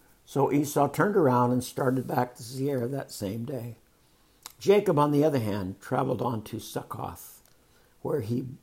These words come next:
built himself a house and made shelters for his livestock.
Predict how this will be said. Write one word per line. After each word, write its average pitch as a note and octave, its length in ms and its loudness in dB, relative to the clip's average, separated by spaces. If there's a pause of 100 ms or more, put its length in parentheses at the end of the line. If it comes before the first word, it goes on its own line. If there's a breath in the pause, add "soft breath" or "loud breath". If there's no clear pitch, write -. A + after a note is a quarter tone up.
(140)
built C3+ 260 0
himself B2 500 -4
a F#2+ 80 -6
house A#2+ 480 -2
and A#2+ 160 -4
made C3 240 -4
shelters - 500 -8
for - 140 -6
his B2 200 -8
livestock. G#2+ 640 -10